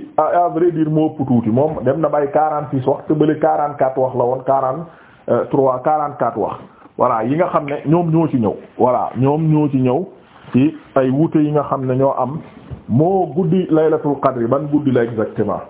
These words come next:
dinañ ci ñëw comme ni ko al imaam al hafiz Ibn Hajar al Asqalani yu daal di woon, euh, euh, leeral comme ni nga xam ne loolu, euh, la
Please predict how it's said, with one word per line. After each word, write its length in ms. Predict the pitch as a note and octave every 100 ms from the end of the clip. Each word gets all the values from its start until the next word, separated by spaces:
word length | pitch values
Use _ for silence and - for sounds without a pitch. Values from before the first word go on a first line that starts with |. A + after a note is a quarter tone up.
| -
dinañ 240 | C3 F3 E3+
ci 60 | D#3+
ñëw 180 | C#3 C3
comme 200 | C#3+ D3
ni 60 | D3
ko 100 | C#3
al 120 | B2+
imaam 260 | C#3 C#3 C3+
al 100 | C3
hafiz 480 | - C#3+ C#3+ C#3+ C#3 C#3 - - -
Ibn 240 | D3+ D3+ D3+
Hajar 400 | - D#3 C#3 C3 F#3
al 140 | C3+
Asqalani 840 | C3 F3+ - F3 E3 D#3 C#3+ D#3+ E3+
yu 100 | D#3 - - - - A2+
daal 220 | E3+ E3
di 60 | D3+
woon, 340 | D3 C#3+ F3 - B2+
euh, 100 | B2+
euh, 80 | C3
leeral 420 | C3 E3+ F3 D3+ D3+ - - _ -
comme 180 | C#3+
ni 80 | D3
nga 100 | D3+ D3
xam 180 | C3+ C#3
ne 60 |
loolu, 460 | C3 C3+ C#3 B2+ - A2
euh, 240 | A2+ G#2+
la 280 | C3 B2+